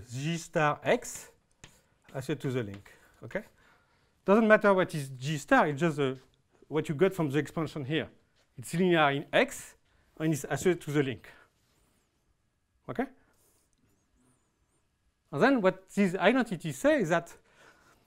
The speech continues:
then that, that I, I want to give a, give a name, def. I will call it integral over gamma, discrete one if you want, of G star of X.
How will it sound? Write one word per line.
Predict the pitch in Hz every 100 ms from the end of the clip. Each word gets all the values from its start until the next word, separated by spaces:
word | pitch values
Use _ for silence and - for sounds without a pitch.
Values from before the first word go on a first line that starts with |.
| -
then | 160
that, | 151 208 208
that | 147 233
I, | 170 170
I | 139
want | 165
to | 151 165
give | 139 147
a, | 156 147
give | - 143
a | 139
name, | 139 254 170 - - - _ _ - _ _ _ - - - - 113
def. | 110 143 - - _ _ _ _ _ _ _ _ _ _ _ _ _ _ _ _ _ _
I | 131
will | 156
call | - 147
it | 170 - _ _ -
integral | 175 175 139 139
over | 127 127
gamma, | 123 135 214 - _ _ 131
discrete | 143 - - 127
one | 165 254
if | 170 -
you | 139
want, | 185 220 _ _ _ _ _ _ _
of | 143 139
G | 117
star | 147 - 139 156
of | 131 -
X. | 113 113 -